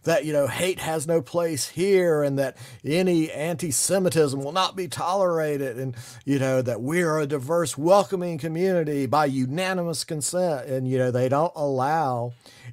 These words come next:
any discussion <laughs> of any of this stuff. It's like, you know, you're either, you know, with us or you're, you know, we're going to destroy you. You know, that's basically the attitude here.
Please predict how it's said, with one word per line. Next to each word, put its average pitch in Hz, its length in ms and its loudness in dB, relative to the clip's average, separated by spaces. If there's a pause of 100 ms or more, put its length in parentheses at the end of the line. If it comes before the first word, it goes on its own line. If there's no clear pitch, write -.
(100)
any 139 640 2
discussion 131 920 2
<laughs> 175 100 6
of 135 280 0
any 175 220 2
of 147 100 0
this 104 180 -2
stuff. 104 300 -4
It's 110 180 -8
like, 113 220 -4
you 117 60 -6
know, 107 80 -4
you're 113 240 -4
either, 131 320 0 (460)
you 113 140 -4
know, 113 140 6
with 117 320 2
us 165 200 2
or 135 180 2
you're, 123 320 2
you 123 200 -2
know, 117 100 4
we're 117 220 2
going 117 400 -4
to 120 120 -4
destroy 127 540 0
you. 107 220 -4 (520)
You 101 160 -8
know, 92 280 -10
that's 104 440 -10
basically 113 640 -4
the 110 200 -2
attitude 120 600 -4
here. 80 220 -10